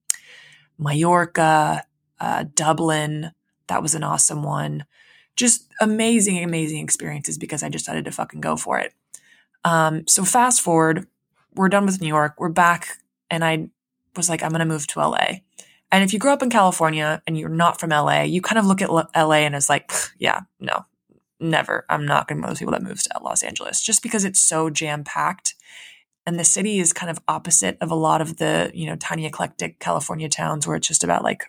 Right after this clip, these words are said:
on the West Coast, it's very much about surfing and being calm. And I ended up finding my,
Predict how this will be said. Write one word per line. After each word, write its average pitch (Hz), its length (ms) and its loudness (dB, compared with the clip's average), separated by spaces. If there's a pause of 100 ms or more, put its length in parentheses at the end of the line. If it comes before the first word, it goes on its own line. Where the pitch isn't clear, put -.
on 170 80 0
the 160 60 0
West 156 260 4
Coast, 156 240 0
it's - 100 -10
very - 160 -4
much 165 160 -4
about - 140 -6
surfing 170 640 0
and 147 220 -6
being 151 260 -10
calm. 160 600 2
And - 240 -8 (800)
I 190 60 6
ended 208 160 6
up 190 160 2
finding 165 260 2
my, 156 380 -2